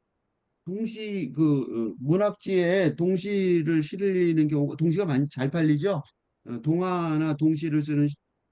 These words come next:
문인들은 다른 문인들과 달리 삶에,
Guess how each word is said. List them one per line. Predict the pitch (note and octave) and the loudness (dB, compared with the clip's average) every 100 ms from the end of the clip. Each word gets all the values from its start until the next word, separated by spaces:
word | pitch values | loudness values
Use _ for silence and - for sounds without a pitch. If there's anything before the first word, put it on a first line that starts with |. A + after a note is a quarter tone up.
| _ | _
문인들은 | D#3+ E3 F3+ E3+ D#3+ D3 D3+ D#3+ B2+ | -8 -6 -4 -4 -2 -2 0 0 -2
다른 | - C3 E3+ E3+ D#3 | -2 -4 -2 2 2
문인들과 | C3+ C#3 C3 C3 C3 | 2 2 0 -2 -6
달리 | B2+ A2+ C#3 C#3+ - _ _ _ _ - - _ _ _ _ _ _ _ _ _ _ _ _ _ _ | -6 -2 0 0 -2 _ _ _ _ -20 -20 _ _ _ _ _ _ _ _ _ _ _ _ _ _
삶에, | F#3+ G3 F#3 F3 C3+ - A2 | -6 -4 -2 0 -2 -4 -8